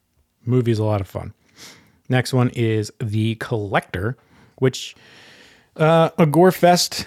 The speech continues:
that came out, you know, on the coattails of the, like, the Saw franchise, where they tried to be, you know, as gory as possible. And, um, I actually, you know what? I guess you could say that's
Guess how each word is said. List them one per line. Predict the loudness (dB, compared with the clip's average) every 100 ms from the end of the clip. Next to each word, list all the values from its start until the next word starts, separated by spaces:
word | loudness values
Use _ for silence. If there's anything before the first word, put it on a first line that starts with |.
| -2
that | 0 0
came | 2 4
out, | 4 4 2
you | 0 0
know, | 0
on | 2 2
the | 4 2 2
coattails | -2 -2 0 -2 0
of | 0 0 -4 -4
the, | 0
like, | 0 -2
the | -4
Saw | -2 -2 -2
franchise, | -2 -2 -2 0 0 0 0 -4 -16 _
where | -8 -6 -6
they | -6 -8
tried | -6 -6
to | -6
be, | -8
you | -8 -8
know, | -8 -8
as | -10 -14 _ -20 -8
gory | -4 -2 -2 -4
as | -4
possible. | -6 -6 -6 -4 -2 0
And, | 0 0 -2
um, | -2 0 -2 -6 _ _ _ _ _ _ _ _ _ -4
I | -2 -2
actually, | -2 -4 0 0 2
you | 2
know | 2 2
what? | 0
I | 0
guess | -2 -4 -6
you | -4 -2 -2
could | -4 -6
say | 0 0
that's | -2 -8 -14